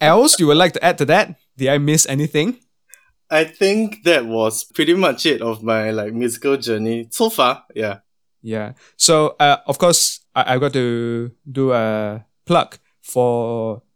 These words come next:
Speaker 1: a separate episode, which is episode one, where you spoke a little bit more in depth about your own sort of, uh, musical history and journey and how it all came about. We're not gonna repeat the same thing. So,
Speaker 2: Yep.
Speaker 1: uh, any of you who are listening to this episode,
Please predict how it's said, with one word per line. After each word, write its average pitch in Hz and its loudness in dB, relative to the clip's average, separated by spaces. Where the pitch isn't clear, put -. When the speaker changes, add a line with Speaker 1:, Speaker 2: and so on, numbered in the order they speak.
Speaker 1:
a 120 0
separate 151 2
episode, 131 0
which 120 -4
is 120 -2
episode 131 -2
one, 120 0
where 113 -2
you 110 -4
spoke 120 -4
a 107 -4
little 113 -4
bit 117 -10
more 117 -6
in 107 -12
depth 110 -6
about 101 -10
your 104 -12
own 113 -10
sort 117 -2
of, 107 -4
uh, 98 -8
musical 113 -4
history 156 2
and 110 -4
journey 127 -4
and 107 -8
how 120 -4
it 110 -4
all 113 -4
came 127 -6
about. 127 2
We're 139 4
not 170 6
gonna 147 2
repeat 123 0
the 123 -6
same 131 2
thing. 143 0
So, 127 4
Speaker 2:
Yep. - -14
Speaker 1:
uh, 110 0
any 131 0
of 120 -2
you 156 2
who 131 -2
are 113 2
listening 127 -2
to 117 -4
this 131 -2
episode, 170 2